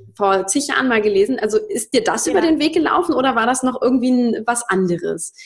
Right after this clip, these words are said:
Speaker 2: Ähm, mir ist es tatsächlich das erste Mal in so Internetforen über den Weg gelaufen.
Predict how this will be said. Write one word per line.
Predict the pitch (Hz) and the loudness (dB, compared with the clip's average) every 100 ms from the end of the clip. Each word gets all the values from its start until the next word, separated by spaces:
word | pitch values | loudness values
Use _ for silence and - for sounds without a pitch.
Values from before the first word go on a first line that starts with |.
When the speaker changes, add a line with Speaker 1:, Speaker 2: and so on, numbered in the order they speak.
| - _ - | -20 _ -2
Speaker 2:
Ähm, | 262 | 2
mir | 262 339 | 2 0
ist | 349 | -4
es | - | -6
tatsächlich | 285 294 302 294 | -4 -2 -2 -2
das | 247 | -2
erste | - 277 - | -2 -2 0
Mal | 262 240 | 0 0
in | 226 | 0
so | |
Internetforen | 220 285 330 226 214 - 208 214 | 0 0 0 -2 -4 -4 -2 -2
über | 208 208 | -2 -2
den | 196 | -2
Weg | 208 | -4
gelaufen. | 214 190 202 - 277 | -4 -2 -4 0 0